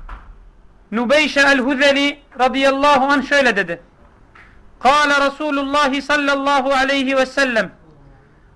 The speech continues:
Resulullah sallallahu aleyhi ve sellem şöyle buyurdu. Eyyâmut teşriki, teşrik günleri, eyyâmu eklin ve şurbin, yeme ve içme günleridir.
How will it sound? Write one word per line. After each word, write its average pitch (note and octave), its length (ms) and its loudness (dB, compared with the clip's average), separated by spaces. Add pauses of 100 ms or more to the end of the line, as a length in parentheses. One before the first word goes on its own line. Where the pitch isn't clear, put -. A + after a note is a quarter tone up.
(120)
Resulullah C#4 760 2
sallallahu C#4 680 2
aleyhi C4+ 380 2
ve C4+ 100 2
sellem C4+ 400 0
şöyle C#4+ 300 4
buyurdu. F#3+ 380 -4 (1120)
Eyyâmut C4+ 720 2
teşriki, D4 800 0 (600)
teşrik B3+ 500 -2
günleri, C4+ 560 2 (920)
eyyâmu C4 720 2
eklin B3 540 -4
ve B3+ 80 0
şurbin, B3+ 520 -4 (800)
yeme C4 500 2 (140)
ve B3+ 180 2
içme C4 300 -2
günleridir. A3+ 600 -2